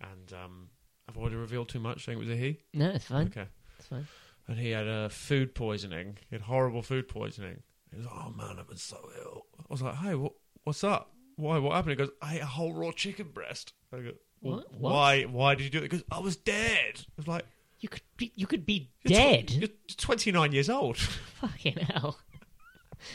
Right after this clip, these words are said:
Speaker 2: God.
Speaker 1: Get a grip of your, get a grip of your life. Anyway, so that's my adventure.
Speaker 2: <laughs> That's in, it's a great adventure.
Speaker 1: My
Speaker 2: Yeah.
Speaker 1: adventure was sitting, sitting in a John Lewis dressing room, feeling really,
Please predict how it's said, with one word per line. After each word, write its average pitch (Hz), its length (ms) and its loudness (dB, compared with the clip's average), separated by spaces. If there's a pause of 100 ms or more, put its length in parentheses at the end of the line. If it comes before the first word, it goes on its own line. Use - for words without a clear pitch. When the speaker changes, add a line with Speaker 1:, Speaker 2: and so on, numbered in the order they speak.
(320)
Speaker 2:
God. 202 420 -2
Speaker 1:
Get - 140 6
a 175 60 4
grip 320 240 -2
of 254 120 -2
your, 113 140 0 (180)
get 220 160 2
a 214 40 2
grip 269 240 0
of 208 120 2
your 135 120 2
life. 156 440 -2 (160)
Anyway, 156 420 6
so - 100 -14
that's 170 180 0
my 147 140 6
adventure. 131 420 0 (340)
Speaker 2:
<laughs> 175 120 -2
That's 208 920 6
in, 156 220 0 (220)
it's - 100 -10
a 160 60 8
great 175 240 8
adventure. 107 500 4 (640)
Speaker 1:
My 156 100 6
Speaker 2:
Yeah. 175 60 6
Speaker 1:
adventure - 300 -4
was 143 100 -8
sitting, 143 420 4 (300)
sitting 165 340 4
in 151 80 8
a 143 60 4
John 165 200 4
Lewis 143 260 4
dressing 135 360 -2
room, 104 220 -4
feeling 135 420 -2
really, 127 540 0